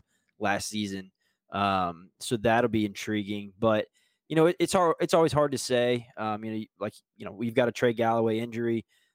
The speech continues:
Um, let's say that lingers a little bit, and then, you know, s-, somebody gets an opportunity. I think last season, every single scholarship player got an opportunity to kind of showcase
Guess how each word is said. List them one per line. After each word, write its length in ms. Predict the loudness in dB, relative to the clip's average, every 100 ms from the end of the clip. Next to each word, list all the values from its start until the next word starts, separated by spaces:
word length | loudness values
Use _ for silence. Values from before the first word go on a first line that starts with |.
| _
Um, 380 | -4 -2 -2 -6 -4
let's 200 | -2 2
say 100 | 2
that 200 | 2 0
lingers 280 | -2 0 2
a 60 |
little 180 | 2 2
bit, 320 | 2 2 0
and 80 | -6
then, 240 | -14 -14 _
you 100 | -16
know, 60 | -14
s-, 160 | -14 -18 -10
somebody 360 | -4 -2 0 0
gets 200 | -2 -2
an 60 |
opportunity. 760 | -4 -4 -8 -8 -4 -2 -2 -4 _ _
I 60 | -2
think 220 | -2 2
last 260 | 2 2 0
season, 240 | 0 2
every 180 | 2 2
single 220 | -2 -8
scholarship 500 | -2 0 0 -2 -6
player 260 | 0 0 2
got 200 | 0 0
an 60 | 0
opportunity 560 | -6 -6 -8 -6 -4
to 60 | -4
kind 200 | -6 -8
of 60 | -4
showcase 680 | -2 -2 0 -2 -4 -14